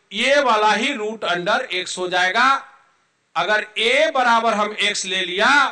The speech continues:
अब बी बराबर वन ले लिया, तब इसको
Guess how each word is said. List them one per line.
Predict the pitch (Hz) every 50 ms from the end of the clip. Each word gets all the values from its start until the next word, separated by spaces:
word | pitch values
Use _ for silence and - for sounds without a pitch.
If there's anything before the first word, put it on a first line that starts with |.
| - - - - _ _ - 156
अब | 160 151
बी | 139 185 202 208 202
बराबर | 170 156 151 143 139 190 202
वन | - 131 113
ले | 107 98 98
लिया, | 98 _ _ _ _ _ _ _ _ _ _ _ _ _ _ _ _ _ _ _ _ _ _ _ _ _ _ _ _ _ _ _ _ _ _ _ _ _ _ _ _ _ _ _ _ _ _ _ _ _ _ _ _ _ _ _ _ _ _ -
तब | 320 339 339
इसको | 339 359 359 - -